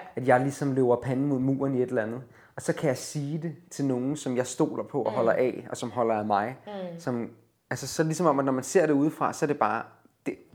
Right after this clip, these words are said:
Speaker 1: det er, det er jo slet ikke et spørgsmål.
Speaker 2: Nej, præcis.
Speaker 1: Det er soleklart,
Speaker 2: Ja,
Speaker 1: det her.
Speaker 2: netop.
Speaker 1: Og så bliver man sådan, "Ah, tak."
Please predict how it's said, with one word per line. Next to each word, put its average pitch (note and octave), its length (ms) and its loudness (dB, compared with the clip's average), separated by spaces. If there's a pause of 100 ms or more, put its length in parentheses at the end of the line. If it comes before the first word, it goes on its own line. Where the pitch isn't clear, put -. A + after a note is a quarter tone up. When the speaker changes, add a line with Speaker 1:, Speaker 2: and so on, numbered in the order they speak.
Speaker 1:
det C3+ 180 2
er, B2+ 40 2
det B2+ 100 -6
er C3+ 40 0
jo B2+ 80 -2
slet C#3 120 0
ikke D3 100 4
et D3 60 -10
spørgsmål. C3 600 -4
Speaker 2:
Nej, G#3 120 -2 (180)
præcis. A3+ 220 -4
Speaker 1:
Det D#3 100 10
er C3+ 40 6
soleklart, D#3+ 1120 2
Speaker 2:
Ja, G3 100 4
Speaker 1:
det B2+ 80 -2
her. B2 220 0 (180)
Speaker 2:
netop. F3+ 260 -6 (120)
Speaker 1:
Og C#3 60 -6
så E3+ 120 0
bliver D#3+ 140 4
man C#3+ 80 2
sådan, B2 380 -6
"Ah, C#3+ 140 6 (400)
tak." - 300 -8